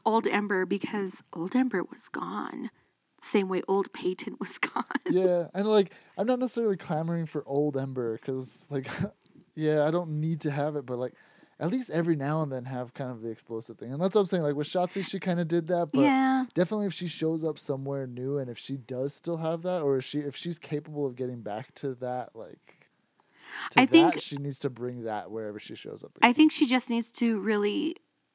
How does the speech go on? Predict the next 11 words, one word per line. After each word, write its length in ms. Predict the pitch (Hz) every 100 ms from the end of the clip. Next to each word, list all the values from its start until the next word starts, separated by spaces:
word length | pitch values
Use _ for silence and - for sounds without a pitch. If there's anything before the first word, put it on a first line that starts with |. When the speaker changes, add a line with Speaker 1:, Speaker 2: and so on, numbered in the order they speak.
| _ _ _ -
Speaker 1:
adapt 480 | 214 196 202 202 _ _ _ - 247
m-, 280 | 208 202 - -
well, 120 | 240
not 240 | 294 202
adapt 400 | 247 240 214 -
more, 180 | 214 190
but, 140 | 185 -
like, 220 | 185 180 - - _
be 140 | 247 240
more 340 | 214 220 208
comfortable 920 | 208 - 214 208 - 214 190 175 180